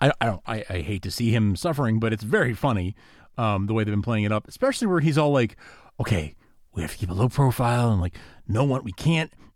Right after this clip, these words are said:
interact with Kara and Alex." "Oh, shoot. First thing we do is interact with Kara and Alex. Okay, that's, that's fine. I'm gonna, I'm gonna, uh, keep a low profile, and I'm gonna, okay, great. You can get me into the computer lab on Friday when there's no one there.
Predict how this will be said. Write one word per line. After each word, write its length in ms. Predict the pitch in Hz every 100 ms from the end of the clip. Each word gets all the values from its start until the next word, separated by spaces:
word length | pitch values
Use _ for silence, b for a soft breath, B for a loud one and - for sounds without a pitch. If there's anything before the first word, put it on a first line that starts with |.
| -
interact 440 | 156 147 135 135
with 100 | 131
Kara 300 | - 131 123
and 80 | 123
Alex." 220 | 110 107
"Oh, 300 | 123 113 107 98
shoot. 340 | - 104 95 -
First 260 | - 101 90
thing 120 | 98
we 100 | 92
do 160 | 90 90
is 240 | 85 - - -
interact 180 | 90
with 120 | 87 -
Kara 120 | 90
and 80 | 82
Alex. 120 | 160
Okay, 120 | 170
that's, 140 | 151
that's 160 | 196 180
fine. 160 | 196 - B B B
I'm 120 | 123
gonna, 340 | 131 127 110 117
I'm 140 | 110
gonna, 320 | 110 101 98 95 -
uh, 200 | - - 104
keep 140 | 208
a 20 | 220
low 120 | 208
profile, 720 | 185 202 196 185 175 175 170
and 140 | 117 113
I'm 60 | 110
gonna, 120 | 110
okay, 180 | 135 131
great. 300 | 143 135 110
You 60 | 123
can 140 | 139
get 140 | 139 151
me 120 | 147
into 160 | 147
the 60 | 151
computer 320 | 127 151 156
lab 200 | 151 147 135
on 60 |
Friday 300 | 120 165 151
when 120 | 143
there's 140 | 131 113
no 100 | 139
one 180 | 127 131
there. 320 | 160 156